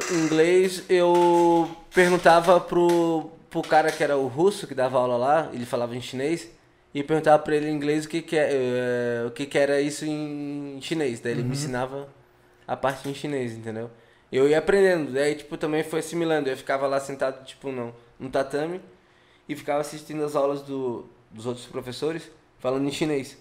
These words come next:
Speaker 1: Daí comecei a, a escutar, escutar, e depois de,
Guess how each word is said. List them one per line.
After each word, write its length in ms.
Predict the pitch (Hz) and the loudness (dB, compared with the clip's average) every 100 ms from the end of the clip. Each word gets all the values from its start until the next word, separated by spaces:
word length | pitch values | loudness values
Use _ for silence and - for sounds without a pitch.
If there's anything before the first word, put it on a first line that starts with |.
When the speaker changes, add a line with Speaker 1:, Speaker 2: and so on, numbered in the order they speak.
| _ _ _ _ _ _ | _ _ _ _ _ _
Speaker 1:
Daí 240 | 110 120 127 | -4 -2 -2
comecei 480 | 135 131 127 123 131 | -2 -4 -2 0 0
a, 440 | 135 117 117 120 | 0 0 -2 -2
a 20 | |
escutar, 440 | 120 - 123 120 123 | -2 -6 -4 0 0
escutar, 480 | 127 123 120 123 131 | -2 -4 0 0 0
e 20 | |
depois 380 | 123 117 123 123 | -6 -6 -6 -6
de, 160 | 117 | -8